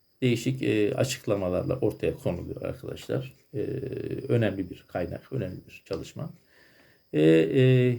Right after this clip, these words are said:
Historia, Tarih ve Analiz, Yıllıklar adlı iki çalışması daha var. En azından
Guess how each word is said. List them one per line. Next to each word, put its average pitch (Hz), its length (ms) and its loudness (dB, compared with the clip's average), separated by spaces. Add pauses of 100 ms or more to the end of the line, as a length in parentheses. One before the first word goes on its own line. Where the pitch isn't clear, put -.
Historia, 156 680 2
Tarih 131 400 4 (300)
ve 147 180 6 (1160)
Analiz, 135 720 2 (220)
Yıllıklar 120 600 0
adlı - 400 -8
iki 135 240 -8
çalışması - 560 -2
daha 87 200 -2
var. - 100 -10
En 113 120 -2
azından 92 440 -4